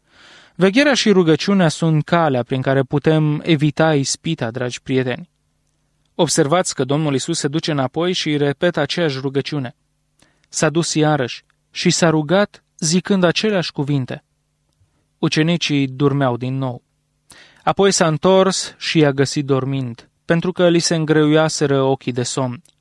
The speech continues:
Ei nu știau ce să-i răspundă. Ucenicii nu au avut nicio explicație pentru eșecul lor. De aici învățăm că nu ne putem bizui pe trupul nostru.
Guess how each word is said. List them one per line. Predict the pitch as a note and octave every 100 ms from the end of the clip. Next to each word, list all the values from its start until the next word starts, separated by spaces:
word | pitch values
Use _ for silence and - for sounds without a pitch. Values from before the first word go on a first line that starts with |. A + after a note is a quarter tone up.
| _ _ _ -
Ei | F#3+
nu | G#3 A#3
știau | - G#3+ G3+
ce | - F3+
să-i | - C#3+
răspundă. | C#3 - D3 C3 A#2+ _ _ _ _ _ _ _ _ _ _ _ _ _ _ _
Ucenicii | G3 F#3 G#3+ B3 - A3
nu | G#3
au | F#3+
avut | F3+
nicio | F#3 F#3 E3+
explicație | D3+ - - C3+ - D3 -
pentru | A#2 A#2 A#2
eșecul | A#2+ - C3 B2+
lor. | A#2+ B2 _ _ _ _ _ _ _ - - _ -
De | D#3
aici | E3
învățăm | E3 D3+ - F3+ E3
că | D#3
nu | D#3+
ne | C#3
putem | C3 B2+ C#3 C3+
bizui | C#3 - C#3+ C#3
pe | C3+
trupul | B2+ E3+ D#3 B2
nostru. | A#2+ - -